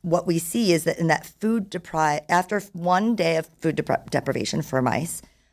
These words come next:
um, you can see this shift in the balance between the positive valence, um, encoding projection neurons and the negative valence encoding projection neurons.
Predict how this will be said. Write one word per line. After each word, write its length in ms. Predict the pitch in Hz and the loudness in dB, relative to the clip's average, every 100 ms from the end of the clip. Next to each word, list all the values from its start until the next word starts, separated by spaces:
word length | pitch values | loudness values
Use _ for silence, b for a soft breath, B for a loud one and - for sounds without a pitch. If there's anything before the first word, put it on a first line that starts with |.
| - | -2
um, 400 | 151 139 135 135 - | 0 2 0 -4 -6
you 120 | 156 | -4
can 160 | 151 | -2
see 460 | 143 - 143 143 - - | -4 -4 0 0 -2 -4
this 240 | 156 - | -4 -2
shift 560 | - - - 185 - - | -4 -2 0 0 -2 -6
in 80 | 160 | -2
the 80 | |
balance 480 | 139 151 147 139 123 | 0 2 2 2 -4
between 360 | - 135 156 143 | -8 -8 -6 -6
the 60 | |
positive 800 | 139 - 151 147 151 151 151 151 - _ _ _ _ | -6 0 2 2 2 2 2 0 -8 _ _ _ _
valence, 580 | 160 147 143 143 - - _ _ - | 2 4 2 -2 -6 -14 _ _ 2
um, 280 | 143 131 139 | 4 4 0
encoding 580 | 147 139 147 139 139 | -4 -2 0 0 0
projection 720 | 135 147 127 123 139 135 135 - | -2 0 0 0 -4 -2 -4 -6
neurons 460 | 151 139 131 135 135 | -2 2 2 0 -4
and 220 | 160 135 | -4 -2
the 80 | 135 | 0
negative 380 | 131 127 - 156 | -2 -2 -4 -6
valence 360 | - 87 - | -4 -4 -4
encoding 400 | - - - - | -6 -6 -6 -6
projection 360 | - - - - | -6 -8 -8 -8
neurons. 240 | - - | -8 -10